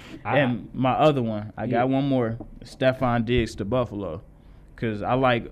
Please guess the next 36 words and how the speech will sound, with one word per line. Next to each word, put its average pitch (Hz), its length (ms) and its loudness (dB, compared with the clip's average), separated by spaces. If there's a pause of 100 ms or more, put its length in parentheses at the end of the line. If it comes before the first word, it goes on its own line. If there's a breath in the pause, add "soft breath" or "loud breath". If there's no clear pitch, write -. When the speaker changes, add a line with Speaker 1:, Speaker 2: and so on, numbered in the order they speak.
(120)
Speaker 2:
how 120 160 -2
Josh 117 320 0
Allen 120 380 2
is 113 100 -4
coming. 123 320 4
He's 127 280 6
evolving 123 500 6
into 123 260 -2
a 120 60 2
good 127 200 0
quarterback 123 520 2
right 113 180 2
Speaker 1:
Mm-hmm. 113 60 0
Speaker 2:
now. 127 280 6 (460 soft breath)
They 120 200 4
got 120 240 2
to 123 100 -4
the, 110 80 0 (100)
uh, 120 560 4
was 131 220 -6
it - 40 -12
the - 60 -8
playoffs 277 400 0
last 330 360 -6
year? 370 200 -8 (240)
They - 120 -6
may 269 140 2
have 247 60 4
got 202 160 0
to 185 60 -4
the 170 80 -2
playoffs 156 400 0
last 110 320 0
year, 101 100 -4
I 98 80 -2
think. 104 360 -8